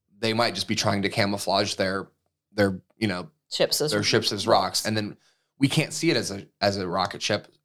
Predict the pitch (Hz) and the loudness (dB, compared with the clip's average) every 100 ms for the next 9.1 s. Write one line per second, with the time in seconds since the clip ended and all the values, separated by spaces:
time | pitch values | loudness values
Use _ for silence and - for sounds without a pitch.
0 | - 104 104 104 107 110 101 113 110 107 | -6 -2 0 4 4 2 0 0 0 2
1 | 107 85 107 95 92 76 69 - - - | 0 2 0 2 0 0 -2 -2 -2 -2
2 | - 95 110 110 101 - 98 98 107 98 | -4 -2 0 2 2 0 -2 -2 -4 -6
3 | 110 104 95 95 98 - 104 98 101 95 | -4 0 2 0 -2 -2 0 0 2 2
4 | 95 90 90 - - - - 147 151 - | 0 -2 -6 -8 -12 -20 -2 0 0 -4
5 | _ _ 120 117 110 90 69 65 - _ | _ _ -2 2 0 -2 -10 -14 -16 _
6 | _ 101 101 101 107 120 101 101 92 - | _ 0 0 0 -4 -4 0 -2 -2 -12
7 | _ _ - 113 107 101 - 92 82 78 | _ _ -2 0 0 -2 -4 -4 -2 -2
8 | 98 - 87 95 - 80 85 87 78 76 | -4 -6 -8 -4 -2 -2 -2 -2 2 0
9 | 85 | 0